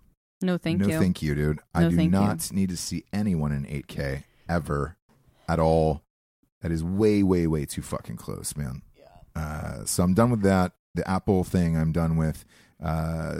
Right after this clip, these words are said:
Speaker 2: the, the other interesting thing out of that Apple meeting yesterday was this. Um, their, their, their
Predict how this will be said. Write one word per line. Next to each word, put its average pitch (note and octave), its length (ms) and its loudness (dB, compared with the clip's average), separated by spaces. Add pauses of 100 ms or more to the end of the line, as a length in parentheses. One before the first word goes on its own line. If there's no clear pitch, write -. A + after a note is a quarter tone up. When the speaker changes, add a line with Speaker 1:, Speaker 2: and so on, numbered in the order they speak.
(460)
Speaker 2:
the, F2+ 280 0
the F#2+ 140 4
other E3+ 160 2
interesting C3+ 440 -4
thing G#2+ 120 0
out G2 100 2
of F2 60 0
that E2 100 -2
Apple F#2+ 280 -2
meeting D2 320 -2
yesterday D2 380 -6
was C#2 200 -6
this. E2+ 420 -2 (680)
Um, D#2 340 0
their, E2 200 -4
their, E2+ 240 2 (360)
their E2 220 -2